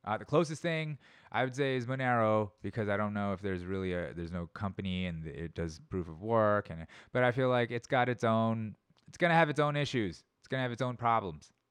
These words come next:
okay? And it's not gonna be the best money. There's can only be one. There can only be one. It's just like carbon-based life forms, okay?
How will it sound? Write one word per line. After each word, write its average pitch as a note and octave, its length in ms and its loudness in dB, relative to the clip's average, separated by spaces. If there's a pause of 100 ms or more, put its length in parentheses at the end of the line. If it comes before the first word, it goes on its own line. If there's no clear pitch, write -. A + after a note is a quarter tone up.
(120)
okay? A2 300 0 (180)
And G#2+ 100 -10
it's G#2 140 -10
not A2 200 2
gonna G#2 120 -4
be G2+ 60 -4
the F#2+ 100 -2
best F#2 240 -4
money. F2+ 180 -4
There's F2+ 200 -6
can G#2+ 200 -12
only A2 300 -4
be F#2+ 160 -4
one. G2 380 4 (480)
There G2 100 -10
can G#2+ 240 -10
only F#2+ 600 -6 (400)
be F2 400 -8 (320)
one. E2+ 320 0 (300)
It's - 80 -20
just - 120 -10
like F#2+ 140 -2
carbon-based F#2+ 840 0
life F2+ 320 -4
forms, D2+ 440 -14 (200)
okay? G2 300 -2